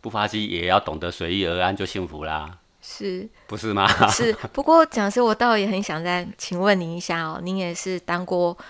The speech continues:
Speaker 2: 呃，老板主管的人，那我想请问，如果您在应征的时候，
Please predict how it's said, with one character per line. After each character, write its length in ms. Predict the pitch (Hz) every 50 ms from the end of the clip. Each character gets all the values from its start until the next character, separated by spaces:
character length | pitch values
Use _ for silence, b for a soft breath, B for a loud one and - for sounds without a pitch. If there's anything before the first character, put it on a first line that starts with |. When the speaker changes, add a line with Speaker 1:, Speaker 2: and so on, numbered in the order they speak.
| B B B B
Speaker 2:
呃， 240 | - - 170 165 156
老 200 | 170 170 170 175
板 260 | 180 180 175 170 170 175
主 220 | - - 160 175 185
管 260 | - 196 165 156 156
的 140 | 160 160 160
人， 300 | 160 160 151 156 170 202 B B B B B B
那 300 | - - 196 190 185 180 -
我 120 | - 208
想 180 | 214 233 233 233
请 160 | - 175 160
问， 140 | 185 190 180
如 80 | 190
果 140 | 190 185 165
您 160 | 165 165 165
在 180 | - 180 175 170
应 200 | - 180 170 165
征 200 | - - 160 165
的 80 | 160 160
时 200 | - - - 156
候， 200 | 170 156 147